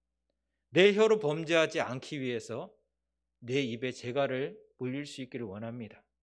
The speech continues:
아무리 전하고 싶은 이야기가 있다 할지라도 그것이 덕이 되지 않는 이야기라면 내 입에 재갈을 물리고 그 이야기를 전하지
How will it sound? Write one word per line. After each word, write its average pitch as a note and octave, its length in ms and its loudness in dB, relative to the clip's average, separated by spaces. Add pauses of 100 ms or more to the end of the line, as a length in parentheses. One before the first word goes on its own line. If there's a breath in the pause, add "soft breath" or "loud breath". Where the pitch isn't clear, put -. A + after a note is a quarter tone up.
(1040)
아무리 G#3 460 4
전하고 G3+ 460 2
싶은 G3 320 -4
이야기가 D3 480 2
있다 B2+ 280 -4
할지라도 B2+ 680 -8 (880)
그것이 A#3 400 0
덕이 E3+ 280 -2
되지 G#3 240 4
않는 E3+ 380 -2
이야기라면 C3 720 -4 (720)
내 A3+ 240 8
입에 A3 260 4
재갈을 A3+ 460 4
물리고 D#3 760 -2 (300 loud breath)
그 A3 240 0
이야기를 D#3 880 0
전하지 D#3+ 720 -6